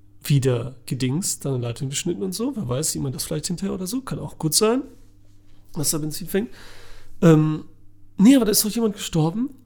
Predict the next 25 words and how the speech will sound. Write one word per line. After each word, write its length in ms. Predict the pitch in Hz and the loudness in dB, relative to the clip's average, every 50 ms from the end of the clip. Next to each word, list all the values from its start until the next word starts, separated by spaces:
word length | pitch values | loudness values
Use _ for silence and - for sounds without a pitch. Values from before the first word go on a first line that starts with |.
| - - - - - - - - - - - - | -20 -20 -20 -20 -20 -20 -20 -20 -20 -14 -2 2
dass 160 | 190 175 - | 2 4 4
sie 80 | - 202 | 4 4
dann 200 | 175 190 190 196 | 4 4 4 2
überhaupt 360 | 190 175 180 180 202 196 - | 0 -2 -2 -2 -2 -4 -4
dieses 140 | 196 156 - | -4 -4 -4
Essen 280 | - 240 - - 359 | -4 -4 -2 0 0
da 100 | 285 240 | 0 0
kriegen. 480 | - - - - 139 139 143 151 143 135 - - - - - _ - - - - _ - - - _ _ - - - - - _ _ _ - - _ - | -2 -6 -6 -6 -6 -6 -6 -8 -10 -12 -14 -18 -20 -20 -20 _ -20 -20 -20 -20 _ -20 -20 -20 _ _ -20 -20 -20 -20 -20 _ _ _ -20 -20 _ -2
Dass 160 | - 165 - | 0 4 6
der 100 | - 180 | 6 6
Bär 240 | 160 202 254 320 330 | 6 6 4 2 0
kommt. 540 | - - - 139 123 117 113 117 - - - - - - - - - | -2 -4 -6 -4 -4 -4 -6 -8 -10 -12 -14 -18 -20 -20 -20 -12 -6
Das 120 | - 165 | 0 0
hat 120 | 190 190 196 | 0 4 4
ja 80 | 202 190 | 4 4
einen 80 | 190 | 4
Grund. 400 | 185 - 262 269 180 135 123 - | 2 0 0 0 0 0 0 -2
Ey, 60 | - | -2
jetzt 160 | 123 123 - - | -2 -2 0 0
fällt 140 | - - | 0 0
mir 60 | 104 139 | 0 0
das 120 | 131 - | -2 -4
gerade 160 | - - 143 139 | -4 -4 -4 -4
nicht 140 | 123 - | -4 -6
ein. 320 | - 240 240 165 123 - | -6 -4 -4 -4 -4 -6